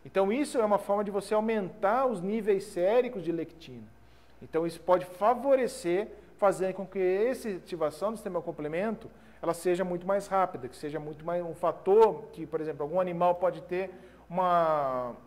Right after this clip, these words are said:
digamos assim, um processo de desnutrição. Um processo de desnutrição, ele leva a uma alteração do seu estado fisiológico, que leva, por outra vez, uma alteração do seu estado imunológico. Uma dessas, é, digamos assim, uma desestabilização do sistema imune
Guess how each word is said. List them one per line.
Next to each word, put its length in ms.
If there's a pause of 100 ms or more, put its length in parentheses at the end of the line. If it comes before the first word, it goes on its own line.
(220)
digamos 280
assim, 80
um 20
processo 380
de 60
desnutrição. 880 (1080)
Um 120 (100)
processo 300
de 80
desnutrição, 380
ele 100
leva 160
a 40
uma 100
alteração 400
do 80
seu 160
estado 260
fisiológico, 840
que 100
leva, 400
por 160
outra 260
vez, 320
uma 200
alteração 640
do 60
seu 60
estado 400
imunológico. 840 (120)
Uma 220
dessas, 560 (420)
é, 300
digamos 300
assim, 340
uma 200
desestabilização 880
do 60
sistema 220
imune 440